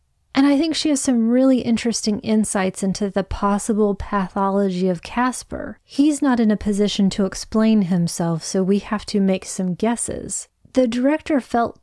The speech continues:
that Casper had really convinced himself that he was in love with Amanda, and she was definitely not his first victim, and that he was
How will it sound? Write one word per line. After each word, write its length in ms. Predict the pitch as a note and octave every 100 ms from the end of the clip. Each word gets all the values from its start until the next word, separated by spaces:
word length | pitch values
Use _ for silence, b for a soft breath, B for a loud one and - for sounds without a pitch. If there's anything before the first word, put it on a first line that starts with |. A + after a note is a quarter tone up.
| -
that 240 | G3+ -
Casper 640 | - - E4 E4+ - A#3 G#3
had 340 | F#3+ G#3+ A3+
really 280 | C#4+ E4 D4+
convinced 600 | - A3 G#3 A#3 A#3+ -
himself 440 | G#3+ G3 - F#3+ -
that 200 | F#3+ -
he 100 | G#3+
was 240 | A3 G#3
in 220 | G#3 G3
love 340 | F#3 G3 A3+ G3
with 180 | F3
Amanda, 640 | F3+ F3 G3 F#3 - - - _ -
and 160 | B3 A#3
she 100 | C4+
was 180 | A#3
definitely 380 | G3+ A3+ A3+ G#3
not 360 | F#3 F#3+ G3+ -
his 300 | - F#3+ -
first 400 | - F#3 - -
victim, 520 | F#3 - - G3 G3 _ _ -
and 160 | B3+ B3
that 100 | A3
he 140 | C4+
was 240 | B3 A3+